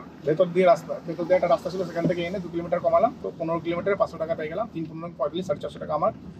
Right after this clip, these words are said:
পঞ্চাশ টাকা বেঁচেছে মোটামুটি ঠাকুরপুকুর অবধি যাওয়ার টাকা তুলে নিয়েছি। আর এখন হচ্ছে গাড়িতে আসার পথে বাড়ি থেকে খাবার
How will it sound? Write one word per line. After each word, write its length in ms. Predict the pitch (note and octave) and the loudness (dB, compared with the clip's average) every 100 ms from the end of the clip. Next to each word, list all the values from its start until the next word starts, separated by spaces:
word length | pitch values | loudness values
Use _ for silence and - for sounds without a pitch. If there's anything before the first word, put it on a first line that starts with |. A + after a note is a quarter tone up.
| - - | -16 -6
পঞ্চাশ 260 | D3+ D3 - | -2 -2 -2
টাকা 180 | E3+ F3 | 2 2
বেঁচেছে 320 | D#3+ E3 F#3 | 0 -4 -4
মোটামুটি 320 | E3+ D#3 E3 | -2 -2 -2
ঠাকুরপুকুর 420 | D3+ D3 D#3 D#3 | 0 0 0 -6
অবধি 180 | E3 D#3+ | -6 -2
যাওয়ার 240 | D3+ E3+ - - | 4 6 4 0
টাকা 180 | C#3+ D3+ | 0 0
তুলে 180 | D3+ C#3+ | 2 2
নিয়েছি। 280 | B2+ - - - - - - - - - | 2 -2 -12 -14 -10 -10 -10 -14 -14 0
আর 160 | B2+ | 4
এখন 160 | C#3+ E3+ | 4 2
হচ্ছে 160 | E3+ | -2
গাড়িতে 280 | E3 D#3+ D#3+ | 0 2 4
আসার 240 | E3 D#3+ E3 | 2 2 -2
পথে 160 | D#3 | 0
বাড়ি 180 | D3+ D3+ | 2 0
থেকে 200 | D#3 E3 | -4 -4
খাবার 200 | E3 D3+ | 0 0